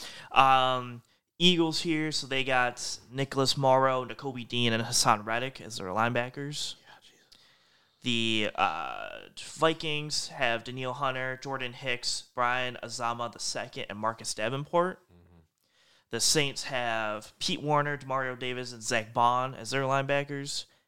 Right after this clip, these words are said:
Speaker 1: And the Seahawks have Boye Mafe, Jordan Brooks, Bobby Wagner, and, uh, Nwosu, the
Speaker 2: Yeah.
Speaker 1: Chargers guy,
Speaker 2: Yeah.
Speaker 1: on their linebacker crew.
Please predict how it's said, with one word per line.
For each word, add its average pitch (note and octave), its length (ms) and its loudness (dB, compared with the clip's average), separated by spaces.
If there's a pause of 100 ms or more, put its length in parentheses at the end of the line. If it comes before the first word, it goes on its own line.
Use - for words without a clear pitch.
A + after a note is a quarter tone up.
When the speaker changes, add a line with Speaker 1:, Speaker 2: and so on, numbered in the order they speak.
(120)
Speaker 1:
And G#2+ 120 -10
the G#2 60 -10
Seahawks C3 540 0
have A#2 520 -4 (280)
Boye C#3+ 220 6
Mafe, B2 460 0
Jordan B2+ 320 -6
Brooks, A#2+ 300 -6
Bobby A2+ 260 -4
Wagner, A2+ 360 -8
and, A2 320 -10 (840)
uh, G#2 440 -2
Nwosu, A2 600 -6 (140)
the G2+ 80 -12
Speaker 2:
Yeah. A2 100 -10
Speaker 1:
Chargers A2 340 -8
guy, B1 360 -6
Speaker 2:
Yeah. - 180 -8 (240)
Speaker 1:
on - 60 -20
their D2 120 -14
linebacker - 480 -10
crew. - 200 -16